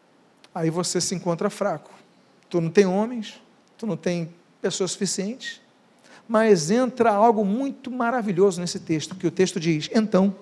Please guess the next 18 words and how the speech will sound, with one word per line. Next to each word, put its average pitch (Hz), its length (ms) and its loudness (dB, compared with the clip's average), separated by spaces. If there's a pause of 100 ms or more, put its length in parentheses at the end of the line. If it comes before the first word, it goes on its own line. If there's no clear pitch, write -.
(680)
o 196 120 10
Espírito 262 720 4
do 247 80 0
Senhor 180 400 -4 (640)
revestiu 285 960 12
Gideão, 175 560 6 (1200)
o 220 80 12
qual 247 300 12
tocou 247 300 12
a 262 80 12
rebate, 233 840 12 (680)
e 214 80 12
os 226 260 12
bieritas 240 680 12
se - 80 12
ajuntaram 254 500 10
após 240 300 12
dele, 214 500 12